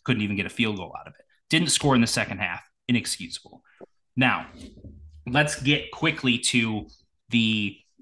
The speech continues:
late hit call on Elijah Fuentes and the non-call on Garrett Schrader. On the Elijah Fuentes one, again, this was a third and twenty-five. Klubnik scrambled. He was about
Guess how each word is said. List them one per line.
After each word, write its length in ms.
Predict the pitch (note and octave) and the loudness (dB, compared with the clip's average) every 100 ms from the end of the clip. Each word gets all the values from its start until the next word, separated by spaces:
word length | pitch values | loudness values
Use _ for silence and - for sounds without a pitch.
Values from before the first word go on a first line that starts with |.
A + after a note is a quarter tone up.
| - - | -20 -4
late 280 | B2 C3 - | 0 0 0
hit 200 | B2 - - _ _ - | -2 -2 -10 _ _ -6
call 340 | - B2+ B2+ | 2 4 6
on 140 | A2+ | 4
Elijah 340 | A#2 A2+ A2 G#2+ | 4 4 2 -2
Fuentes 600 | - D3 C#3+ D3 D3 C#3+ | 0 0 2 2 2 0
and 180 | B2 A#2+ | 0 2
the 80 | A#2 | 2
non-call 640 | A2+ A2+ A#2 A#2+ A#2 G#2+ | 2 2 2 2 2 4
on 160 | G2+ G2 | 2 -4
Garrett 260 | G2+ G2 - | -4 -4 -4
Schrader. 320 | G#2+ F2+ - - - _ _ _ _ _ _ - _ _ _ - | -4 -8 -12 -18 -18 _ _ _ _ _ _ -20 _ _ _ 0
On 100 | C3 | 4
the 80 | C3 | 6
Elijah 400 | B2+ C#3 D#3+ C#3+ | 6 6 6 4
Fuentes 600 | - C3+ C3 G#2+ F#2 - | 4 2 2 -2 -4 -10
one, 220 | - - - | -18 -16 -4
again, 300 | B2+ B2 G#2 | 0 0 0
this 180 | A#2 B2+ | 0 0
was 100 | A2 | -2
a 60 | |
third 280 | - B2+ B2+ | 0 4 4
and 80 | C#3+ | 2
twenty-five. 640 | - D3 D#3 B2+ A2+ A2+ A2+ - _ - - - _ _ _ - | 0 0 2 4 4 4 0 -10 _ -20 -20 -20 _ _ _ -8
Klubnik 480 | - C3 C3 D3 C#3+ | 2 4 4 2 2
scrambled. 720 | - C#3 B2 A#2+ A#2+ A#2 G#2 - _ _ | 2 4 4 4 2 0 -4 -16 _ _
He 140 | B2+ | 0
was 100 | A#2+ | 2
about 300 | A#2 A#2 A2+ | 4 4 4